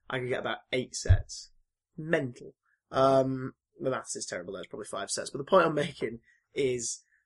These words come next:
I might fall down this rabbit hole. We'll wait and see. Um,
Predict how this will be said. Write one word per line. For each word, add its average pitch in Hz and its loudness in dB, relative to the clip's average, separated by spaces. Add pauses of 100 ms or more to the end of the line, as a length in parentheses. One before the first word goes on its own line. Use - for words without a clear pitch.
(500)
I 139 6
might 147 4
fall 143 4
down 139 4
this 135 0
rabbit 135 2
hole. 147 0
We'll 139 2
wait 131 0
and 123 -10
see. 101 -4 (500)
Um, 127 0